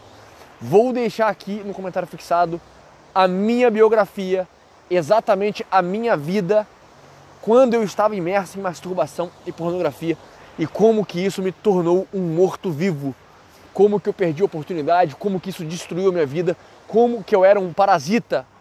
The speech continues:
um morto-vivo. Clique aqui nesse vídeo gratuito no comentário fixado, que eu vou falar pra você exatamente como era a minha vida e como eu consegui vencer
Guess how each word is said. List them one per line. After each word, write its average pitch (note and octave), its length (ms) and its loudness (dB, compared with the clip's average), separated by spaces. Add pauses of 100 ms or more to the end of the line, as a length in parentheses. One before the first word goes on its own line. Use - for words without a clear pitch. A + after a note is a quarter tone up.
(140)
um F3 80 -4
morto-vivo. F3 1200 -2 (540)
Clique B3 280 -2
aqui G#3+ 320 -2
nesse G3+ 340 -6
vídeo G3 520 -2
gratuito F#3 640 -4
no F3+ 240 -2
comentário G3 400 -8
fixado, E3 460 -6 (480)
que - 80 -8
eu F3 100 4
vou G3 380 2 (200)
falar F#3+ 420 -2
pra G#3+ 160 -6
você F#3+ 480 -4
exatamente F#3 1040 -4 (520)
como C4 300 4
era A#3+ 120 4
a - 20 0
minha G#3 160 0
vida F3 340 -6
e E3+ 80 -14
como A3 500 -2
eu F#3 120 0
consegui E3+ 540 -10 (180)
vencer F3 560 -2